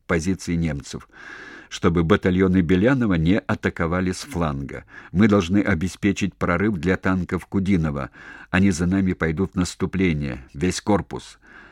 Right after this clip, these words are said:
"А она, стало быть, сразу на мясо?" — спросил Твердохлебов.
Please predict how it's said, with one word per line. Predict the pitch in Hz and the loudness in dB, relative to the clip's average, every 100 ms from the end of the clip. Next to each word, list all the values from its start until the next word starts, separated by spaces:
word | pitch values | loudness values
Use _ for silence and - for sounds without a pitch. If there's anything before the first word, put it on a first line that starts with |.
| - _ _ _ | -20 _ _ _
"А | 76 | -6
она, | 76 76 135 | -2 0 -2
стало | 139 - 127 117 | -2 -2 0 2
быть, | 113 120 | 0 -2
сразу | - - - 82 87 117 120 | -6 -14 -6 0 0 0 -2
на | 107 | 0
мясо?" — | 80 71 71 - - - _ - _ _ | -2 -2 -4 -8 -12 -16 _ -20 _ _
спросил | - - 76 - 90 | -14 -6 -6 -4 -4
Твердохлебов. | 104 - 85 80 80 - 71 - - | -4 -2 0 0 -4 -4 -6 -8 -12